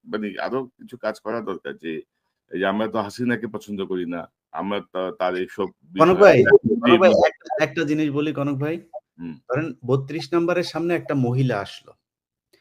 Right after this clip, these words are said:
Speaker 1: হুম।
Speaker 2: এক হুজুর আসলো ফাজলামি করার জন্য, just ফান করার জন্য। সে বলছে যে, "আমি দুইটা খতম দিয়েছি।" তার বউ বলছে, "হ্যাঁ, জীবনে কোনোদিন কোরআন পড়া-," দেখছেন না ভিডিওটা,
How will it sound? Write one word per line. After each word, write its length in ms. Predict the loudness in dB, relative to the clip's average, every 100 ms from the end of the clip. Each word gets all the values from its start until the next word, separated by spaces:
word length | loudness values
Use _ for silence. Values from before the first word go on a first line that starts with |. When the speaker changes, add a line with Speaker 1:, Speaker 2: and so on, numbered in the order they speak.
| _
Speaker 1:
হুম। 80 | -4
Speaker 2:
এক 180 | -2 0
হুজুর 260 | 0 2
আসলো 220 | 2 2
ফাজলামি 440 | 0 0 0 0 0
করার 280 | 2 2 2
জন্য, 200 | -2 0
just 280 | 0 0 -4
ফান 240 | -2 -2 0
করার 260 | 0 0
জন্য। 200 | -2 -4
সে 120 | -2
বলছে 300 | -2 -2 -4
যে, 60 | -4
"আমি 160 | -2 -2
দুইটা 360 | -2 0 0
খতম 380 | -2 -2 -2 0
দিয়েছি।" 260 | 0 -2 -4
তার 160 | -4
বউ 160 | -2 -2
বলছে, 160 | 2
"হ্যাঁ, 240 | 4 2 -2 _ _
জীবনে 320 | -6 -2 -2 -2
কোনোদিন 320 | -4 -4 -4
কোরআন 260 | -2 -4
পড়া-," 160 | -2 0
দেখছেন 260 | -2 -2 -4
না 100 | -2
ভিডিওটা, 460 | 0 0 0 -2